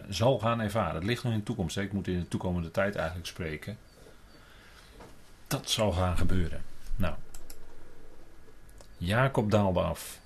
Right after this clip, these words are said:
naar Egypte. En hij overleed.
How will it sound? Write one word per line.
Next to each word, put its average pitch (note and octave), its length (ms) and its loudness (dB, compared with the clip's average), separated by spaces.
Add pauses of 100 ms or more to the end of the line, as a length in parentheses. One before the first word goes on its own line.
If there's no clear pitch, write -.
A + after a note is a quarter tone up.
(440)
naar E2+ 220 0
Egypte. G2+ 400 -2 (1120)
En F#2 220 4
hij F#2 340 2
overleed. G2+ 640 0